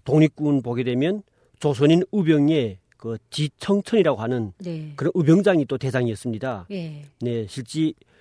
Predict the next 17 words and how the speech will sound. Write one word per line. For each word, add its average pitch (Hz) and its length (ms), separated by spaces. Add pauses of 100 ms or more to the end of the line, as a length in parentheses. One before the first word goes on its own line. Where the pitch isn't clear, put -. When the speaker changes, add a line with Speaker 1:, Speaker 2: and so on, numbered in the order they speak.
Speaker 1:
이렇게 147 260
독립군 143 640 (240)
또 117 120
그리고, 113 440 (400)
예, 98 280 (100)
구국군 131 580 (380)
거기에 156 280
이제 123 220
유격대를 147 400
봤을 135 260
때는 127 420 (720)
김일성은 160 480
그때 170 160
왕청 139 480
유격대 135 380
속해 147 280
있은 196 320